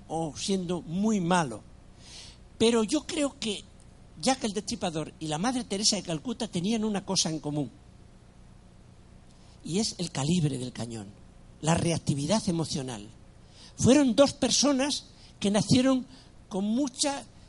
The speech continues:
intensidad emocional, con mucha necesidad de expresar sus emociones.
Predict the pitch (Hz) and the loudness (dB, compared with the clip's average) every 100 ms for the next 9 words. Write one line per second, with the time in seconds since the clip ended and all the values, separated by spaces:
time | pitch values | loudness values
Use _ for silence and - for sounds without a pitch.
0 | - - - - - - - - 233 254 | -20 -20 -20 -20 -20 -20 -20 -6 0 0
1 | 240 220 233 226 277 247 226 220 190 165 | 2 2 2 2 2 2 0 -2 -4 -6
2 | 156 190 233 294 269 269 220 202 233 277 | -6 -4 -2 0 -2 -2 -2 -4 -2 -2
3 | 262 226 - 233 - 262 240 - 208 185 | -2 -4 -4 -2 0 0 0 -2 -2 -4
4 | 165 151 156 123 117 - | -6 -8 -10 -12 -16 -18